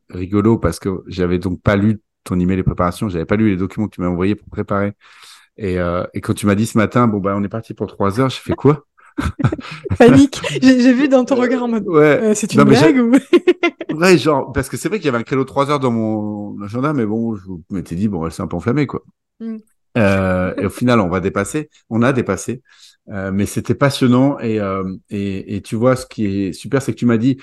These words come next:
Speaker 1: Ah, ben, peut-être tu veux prendre le temps pour préparer les docs et on s-, on se reparle plus tard. » Et je
Speaker 2: Mm.
Speaker 1: t'ai dit, « Non, parce qu'en fait, je suis jamais meilleur que, je suis jamais plus dans le flow que quand j'improvise. » Et, et finalement, c'est mieux. Tu vois, tout est ju-, tout est juste.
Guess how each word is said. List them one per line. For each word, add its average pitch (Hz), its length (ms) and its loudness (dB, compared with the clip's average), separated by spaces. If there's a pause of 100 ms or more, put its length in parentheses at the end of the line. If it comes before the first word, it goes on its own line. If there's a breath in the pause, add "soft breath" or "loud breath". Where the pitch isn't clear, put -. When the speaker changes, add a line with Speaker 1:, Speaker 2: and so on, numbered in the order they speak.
(220 soft breath)
Speaker 1:
Ah, 143 140 0
ben, 123 120 0
peut-être 139 220 -4
tu 127 100 -4
veux 123 80 2
prendre 131 280 0
le 120 140 2
temps 131 280 2
pour - 140 -10
préparer 120 480 -4
les 104 100 -4
docs 127 280 -2
et 110 60 -4
on 95 100 -8
s-, - 180 -18
on 107 100 -10
se - 100 -18
reparle 101 240 -2
plus 107 140 -8
tard. » 101 220 -2 (320 soft breath)
Et 202 40 -12
je 113 40 0
Speaker 2:
Mm. 101 40 -4
Speaker 1:
t'ai 123 180 2
dit, « - 60 -2
Non, 127 200 2 (400 soft breath)
parce 107 180 -2
qu'en 110 120 0
fait, 135 320 0
je 104 40 0
suis - 180 -6
jamais 113 220 2
meilleur 120 300 2
que, 95 680 -2 (240)
je - 60 -20
suis - 120 -6
jamais 135 200 0
plus 147 160 -4
dans 123 100 2
le 117 60 2
flow 143 460 -4
que - 80 -10
quand 110 160 -8
j'improvise. » 107 560 -4 (600 soft breath)
Et, 95 320 -4 (400)
et 101 60 -4
finalement, 120 460 4
c'est 123 180 0
mieux. 113 220 4 (400)
Tu - 60 -14
vois, 113 140 0
tout 113 200 -10
est 110 60 2
ju-, 104 140 -8
tout - 220 -14
est 107 60 0
juste. 110 360 -8